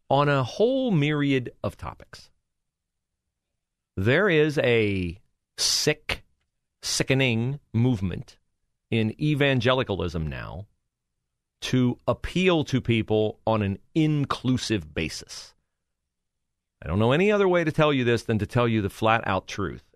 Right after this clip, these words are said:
and that is there are many churches that will lead you horribly astray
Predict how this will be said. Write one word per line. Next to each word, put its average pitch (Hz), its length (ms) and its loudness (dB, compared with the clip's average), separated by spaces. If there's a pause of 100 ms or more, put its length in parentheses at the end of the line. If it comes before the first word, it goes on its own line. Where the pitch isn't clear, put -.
and 90 140 -2
that 127 200 2
is 117 220 0
there 107 240 0
are 107 140 0
many 131 340 0
churches - 600 -8 (600)
that 98 180 0
will 104 200 2
lead 123 460 0
you 127 460 2 (400)
horribly 135 1000 0
astray 87 840 -6